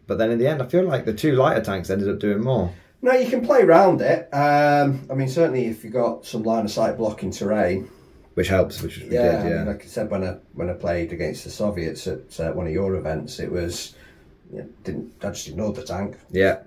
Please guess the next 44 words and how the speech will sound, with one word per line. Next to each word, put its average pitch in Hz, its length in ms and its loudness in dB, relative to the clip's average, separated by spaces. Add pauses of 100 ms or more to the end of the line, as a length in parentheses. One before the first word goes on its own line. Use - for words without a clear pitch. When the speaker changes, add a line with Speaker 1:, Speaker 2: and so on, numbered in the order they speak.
Speaker 2:
You 92 120 -8
know, 95 220 -8
it 95 120 -4
was 87 180 -8
just - 420 -10
kept - 220 -6
firing 92 260 -2
at - 100 -4
one 190 200 -2
unit, 196 460 0
and 98 280 -2
they 95 160 -2
kept - 220 -8
going 107 200 0
down, 127 360 0
and 98 120 -2
they 104 120 -2
kept - 160 -4
missing, 147 360 2
and 117 400 -2
Speaker 1:
Yeah. 90 420 4 (260)
Speaker 2:
you 101 100 -4
know, 127 160 0
it - 120 -4
doesn't. 117 580 -4 (540)
So 143 140 -6
you, 147 160 2
you 135 280 -2
can 139 100 -4
see 165 260 2
why 127 260 4
some 110 180 -8
of 104 60 -4
the, 104 140 -2
uh, 101 220 -2
the 107 120 -4
artil-, 98 460 -4
the, 95 360 -2
the, 92 140 -2 (100)
the, 92 300 0
uh, 87 240 -2
armor 92 300 0
pieces 80 480 -8
can 76 440 -10